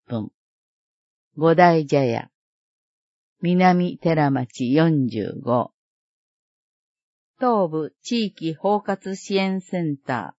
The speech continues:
ー。電話、二四の八零八零。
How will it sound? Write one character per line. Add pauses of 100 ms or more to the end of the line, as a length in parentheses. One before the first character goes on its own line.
(500)
ー。
電
話、 (600)
二
四
の (500)
八
零
八
零。